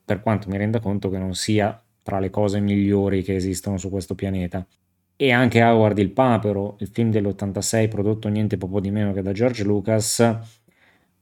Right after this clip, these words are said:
rimane uno dei film che da piccolo mi piacevano di più, nonostante la terribile scena di corteggiamento tra il papero protagonista e la costaro femminile umana.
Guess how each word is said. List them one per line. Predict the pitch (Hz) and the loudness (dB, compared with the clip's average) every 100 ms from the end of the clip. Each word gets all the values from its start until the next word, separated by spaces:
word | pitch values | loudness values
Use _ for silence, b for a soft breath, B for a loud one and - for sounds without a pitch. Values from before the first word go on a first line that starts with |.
| _ _ | _ _
rimane | - 135 160 156 127 120 131 127 | -6 -2 0 2 2 2 2 4
uno | 117 120 | 4 4
dei | 107 117 | 4 2
film | 110 113 117 123 | 2 4 4 4
che | 113 98 110 | 2 0 2
da | 104 | 2
piccolo | 95 95 - 110 113 107 98 | -2 -6 -2 0 2 2 0
mi | 95 | -2
piacevano | 98 - 101 95 | -4 -2 -2 -2
di | 95 | 0
più, | 120 110 110 _ _ _ _ _ _ _ _ _ | 2 0 -4 _ _ _ _ _ _ _ _ _
nonostante | 95 85 90 90 - 104 92 | -8 -6 -4 -6 -4 -2 0
la | 92 87 | -2 -2
terribile | 92 95 92 95 | -2 0 0 0
scena | - 101 101 | -2 0 0
di | 98 - - | -2 -6 -6
corteggiamento | 104 101 107 98 110 104 98 92 | -4 -2 -2 -2 -2 -2 -2 -4
tra | 95 98 | -4 -4
il | 95 | -4
papero | - - 107 101 | 0 0 0 -2
protagonista | 95 92 101 95 92 90 - - 92 90 | -4 -4 -4 -4 -4 -4 -6 -8 -6 -6
e | 90 92 | -4 -6
la | 90 | -6
costaro | 87 104 - 98 95 95 _ _ | -6 -6 -4 -4 -2 -6 _ _
femminile | - - 107 98 92 92 | -20 -6 -2 0 0 -2
umana. | 90 87 87 85 92 | -4 -6 -8 -10 -12